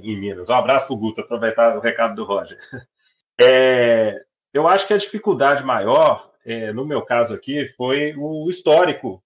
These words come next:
de conhecimento, né, do, dos times. É claro que eu sempre ouvi falar em Esporte Náutico Santa Cruz, mas há histórias específicas dos clubes, e nessa época de pandemia, isso ficou muito mais evidente, porque a gente recontou várias histórias.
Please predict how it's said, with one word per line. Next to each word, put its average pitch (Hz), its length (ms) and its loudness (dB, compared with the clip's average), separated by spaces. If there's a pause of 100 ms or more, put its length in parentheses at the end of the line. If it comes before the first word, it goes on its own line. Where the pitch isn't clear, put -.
de - 140 -20
conhecimento, 147 640 -4
né, 127 220 -4
do, 110 240 -8
dos 117 180 -8
times. 127 640 -8
É 262 80 -8
claro 151 400 0
que - 80 -10
eu 87 180 -12 (280)
sempre 170 440 -2
ouvi 123 160 -4
falar 120 280 4
em - 20 0
Esporte 139 420 0
Náutico 123 320 0
Santa 156 300 0
Cruz, - 460 -8 (600)
mas 139 160 0
há 185 140 4
histórias 165 520 0
específicas - 1160 -6
dos 107 220 -14
clubes, 139 420 -2
e 127 80 -4
nessa 156 300 2
época 156 240 0
de - 100 -16
pandemia, 127 720 -4 (340)
isso 127 240 -8
ficou 147 320 -2
muito 156 220 -2
mais 139 640 -4
evidente, 120 500 -2
porque - 140 -8
a - 20 -2
gente 123 340 -8
recontou 156 680 -2
várias 127 320 -2
histórias. 123 760 -2